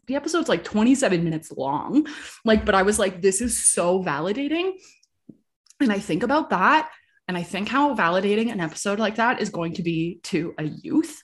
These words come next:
going through something like this or a kiddo going through something like this.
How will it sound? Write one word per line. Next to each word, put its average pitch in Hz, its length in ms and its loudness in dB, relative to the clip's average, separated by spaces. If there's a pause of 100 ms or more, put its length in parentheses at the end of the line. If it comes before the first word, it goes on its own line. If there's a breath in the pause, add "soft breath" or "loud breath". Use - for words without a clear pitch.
(100)
going 302 260 6
through 330 200 -2
something 320 300 2
like 320 160 2
this 330 320 -4
or 165 120 -2
a 165 80 -2
kiddo 175 480 0
going 262 260 0
through 277 160 -6
something 294 320 0
like 294 180 2
this. 302 300 0